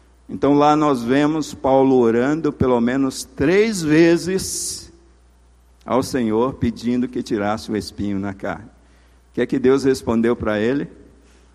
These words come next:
Não. Sabe, irmãos, o que leva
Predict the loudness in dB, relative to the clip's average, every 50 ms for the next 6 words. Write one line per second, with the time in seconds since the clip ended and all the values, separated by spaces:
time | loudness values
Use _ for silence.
0 | _ _ _ _ _ -18 -12 -10 -8 -8 -6 -4 -4 -4 -4 -4 -6 -12 -18 -20
1 | -20 _ _ _ _ _ _ _ _ _ _ _ _ _ _ _ _ _ _ _
2 | _ _ _ _ _ _ _ _ _ _ -4 -2 0 2 2 2 2 2 2 2
3 | 2 2 0 0 -2 -2 -4 -6 -2 0 2 2 2 0 0 0 0 2 2 2
4 | 2 0 -2 -4 -4 -4 -4 -4 -6 -8